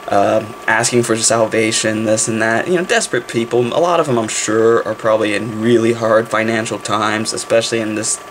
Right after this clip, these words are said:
this day and age. I mean, I'm sure that there's lots of reasons why these people are clinging to that desperate hope that this guy is, is selling them.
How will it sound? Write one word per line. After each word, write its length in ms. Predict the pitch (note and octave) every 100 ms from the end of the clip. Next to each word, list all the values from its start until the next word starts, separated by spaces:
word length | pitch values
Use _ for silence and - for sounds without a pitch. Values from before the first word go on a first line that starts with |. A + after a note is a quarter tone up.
| -
this 160 | A#2+ A#2+
day 200 | A2+ A#2
and 80 | A2+
age. 440 | G#2 G#2+ A2 - - - - -
I 40 | A#2+
mean, 200 | A#2 A2+
I'm 200 | A2+ A2+
sure 300 | - C#3+ B2+
that 120 | A2
there's 200 | G#2+ G#2
lots 360 | A2 A2 - G2+
of 120 | G2
reasons 460 | G2+ G#2 G#2 G2+
why 240 | A2+ G#2+ G#2
these 160 | G2+
people 300 | - G2+ G2
are 380 | F#2 G#2 G#2 G#2 F#2 - -
clinging 440 | - D3 C3 A#2 A2
to 40 |
that 280 | A2+ A2 -
desperate 440 | A2+ G#2 - A2
hope 400 | - - A2 -
that 140 | - F#2
this 140 | A2+
guy 220 | - A2
is, 280 | G#2+ G2 - -
is 180 | A2 - - - - - -
selling 480 | - B3 A#3 C3+ G#2
them. 220 | E2 -